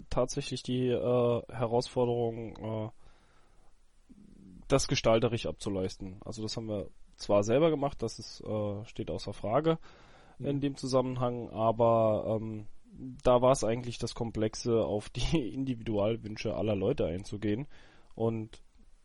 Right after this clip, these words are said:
Speaker 1: für jeden quasi so mal schnell nebenbei und da weißt du auch, was das so mit,
Speaker 2: Ja, äh,
Speaker 1: mit
Speaker 2: hey,
Speaker 1: welcher
Speaker 2: wenn,
Speaker 1: Arbeit <laughs> verbunden
Speaker 2: wenn,
Speaker 1: ist, mal schnell zu sagen, ja, ich design dir das mal.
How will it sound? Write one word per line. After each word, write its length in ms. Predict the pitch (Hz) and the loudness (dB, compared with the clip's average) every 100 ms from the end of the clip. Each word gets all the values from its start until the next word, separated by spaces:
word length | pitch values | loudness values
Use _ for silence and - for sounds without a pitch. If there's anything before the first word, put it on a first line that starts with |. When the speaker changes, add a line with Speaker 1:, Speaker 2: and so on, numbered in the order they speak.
| _ - | _ -18
Speaker 1:
für 160 | - 123 | -4 -2
jeden 800 | 107 104 117 123 123 117 113 123 | -2 0 2 2 0 -6 -8 -12
quasi 400 | - 104 107 110 | -4 0 0 0
so 160 | 107 107 | -2 0
mal 240 | 104 104 | 2 0
schnell 440 | - 110 107 113 113 | -2 0 2 2 -2
nebenbei 680 | 117 113 101 90 104 110 117 - - | -4 -4 -4 2 4 6 4 0 -2
und 320 | 110 107 123 - - | -4 -4 -4 -4 0
da 140 | 107 | 2
weißt 240 | 107 117 117 | 2 2 0
du 60 | |
auch, 180 | 104 - | 0 -2
was 160 | 104 - | -4 -6
das 120 | 98 | -8
so 140 | 104 | -6
mit, 260 | 98 107 - - | -4 -2 -2 -2
Speaker 2:
Ja, 100 | - - - | -4 -4 -6
äh, 140 | - | -2
Speaker 1:
mit 140 | 147 147 | 2 10
Speaker 2:
hey, 60 | |
Speaker 1:
welcher 260 | 160 175 151 | 12 12 12
Speaker 2:
wenn, 80 | 143 | 12
Speaker 1:
Arbeit 300 | 147 143 147 | 12 12 12
<laughs> 180 | - | 12
verbunden 520 | - - 202 165 196 165 | 12 12 12 12 10 8
Speaker 2:
wenn, 100 | 156 | 4
Speaker 1:
ist, 100 | 160 | 6
mal 160 | 151 151 | 6 6
schnell 200 | 151 156 | 6 8
zu 100 | 156 | 12
sagen, 220 | 143 143 | 12 12
ja, 80 | 143 | 8
ich 160 | 165 | 6
design 400 | - 151 113 117 | 4 6 10 10
dir 100 | 135 | 10
das 200 | 117 104 | 10 8
mal. 320 | 104 98 98 | 4 2 2